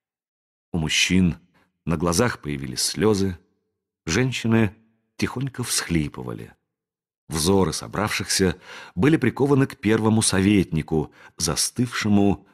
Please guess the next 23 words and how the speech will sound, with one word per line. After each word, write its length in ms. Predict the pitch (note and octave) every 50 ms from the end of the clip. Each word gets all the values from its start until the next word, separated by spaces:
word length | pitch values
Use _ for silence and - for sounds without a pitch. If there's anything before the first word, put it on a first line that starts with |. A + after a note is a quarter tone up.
| _ _ _
как 300 | - D2+ D2 - - D#2
изваяние. 840 | C#2+ B1+ C#2+ D2+ D#2+ D#2+ D2 C2+ B1+ B1 A#1+ A#1+ A#1+ A#1+ G1+ - - - _ _ _ _ _ _ _ _ _ _ _ _ _ _ _ _ _ _ _ _ _ _ _ _ _ _ _ _
Речь 280 | - D2+ D#2 D2+ C#2 D2+
брата 540 | C#2+ C#2+ E2 G#2 A2 - A#2 A#2 A2 F#2 - _ _ _ _ _ _ _ _ _ _ _
поразила 460 | - D2+ D2+ D#2+ D#2+ F#2 C#3 C3+ G2+
Ричарда. 580 | F#2 F#2 F2 - - D2 - G1+ - A#1 - - _ _ _ _ _ _ _ _ _ _ _ _ _ _ _ _ _
Майкл 400 | - C#2+ D2 D#2+ F2+ F2 - G#2
никогда 420 | F#2 F#2+ F#2+ - F2+ D#2 D#2+ A#2+ C#3
ещё 260 | C#3 A2 - - E2+
не 80 | E2 D#2+
говорил 300 | D2 D#2+ E2+ G#2+ B2 A#2
так 200 | - F2+ - -
убеждённо 720 | D#2+ D2 E2 - - F#2 A2 A#2 A#2+ A2+ G#2+ G#2+ G2+ - - - - - _
и 80 | - -
красноречиво. 880 | - - E2+ - - F2 F2+ G2+ - - - D3+ A#2 E2 C#2 B1+ A#1+ - _ _ _ _ _ _ _ _ _ _ _ _ _ _ _ _ -
Должно 400 | - F#2+ G2+ G2+ B2+ C#3+ E3 D3
быть, 220 | A#2 B2+ B2 -
в 60 | D#2
его 200 | F2 D#2+ E2 G2
словах 560 | G#2+ - - F2 F2 G2 A2+ B2 A#2+ - - _ _ - _ _ -
содержится 720 | - - F#2+ - C#2+ E2+ E2+ E2 F#2 F#2+ - - - G2
глубокий 420 | F2 E2+ D#2 D2 E2 E2 - A2
смысл. 640 | A2 - - B2+ C#3+ D#3 B2 - - - B1+ A#1+